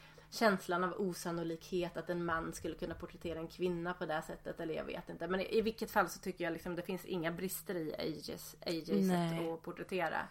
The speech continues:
Speaker 2: Verkligen
Speaker 1: henne, och det
Speaker 2: inte.
Speaker 1: det är inte,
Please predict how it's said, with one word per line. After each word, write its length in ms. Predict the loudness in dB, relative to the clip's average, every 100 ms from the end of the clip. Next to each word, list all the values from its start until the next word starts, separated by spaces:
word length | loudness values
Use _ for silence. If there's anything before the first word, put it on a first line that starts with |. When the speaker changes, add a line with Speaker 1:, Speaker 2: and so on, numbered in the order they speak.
| -8
Speaker 2:
Verkligen 880 | -6 10 12 12 12 8 8 8 8
Speaker 1:
henne, 40 | 8
och 60 |
det 100 | 8 8
Speaker 2:
inte. 60 | 8 4 -12 -18 -20 -20 -20 -14
Speaker 1:
det 120 | 4
är 120 | 6 6
inte, 880 | 6 6 4 -2 6 8 8 4